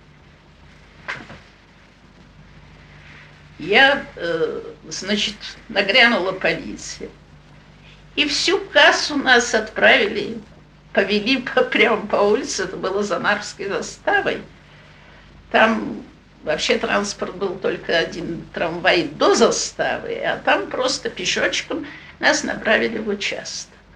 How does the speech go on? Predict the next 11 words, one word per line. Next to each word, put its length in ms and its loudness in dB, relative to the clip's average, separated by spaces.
Там 220 6
мы 140 6
переночевали. 1200 2
Жуткий 420 -6
клоповник, 720 -2
между 340 -12
прочим, 420 -2
это 200 -2
я 160 0
запомнила. 880 0
Ну, 360 2